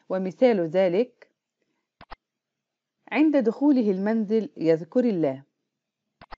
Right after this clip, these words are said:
عند الطعام يدعو الله،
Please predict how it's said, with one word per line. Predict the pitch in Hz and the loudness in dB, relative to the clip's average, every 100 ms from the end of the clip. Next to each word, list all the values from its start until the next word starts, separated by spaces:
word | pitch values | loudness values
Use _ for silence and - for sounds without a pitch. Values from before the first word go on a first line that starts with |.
| _ _ _ _ _ _ | _ _ _ _ _ _
عند | 185 180 | -8 -4
الطعام | 165 - 160 170 214 220 214 _ _ | -4 -2 0 0 -2 -4 -6 _ _
يدعو | 151 151 165 | -2 0 0
الله، | 226 233 208 208 | 0 0 -2 -2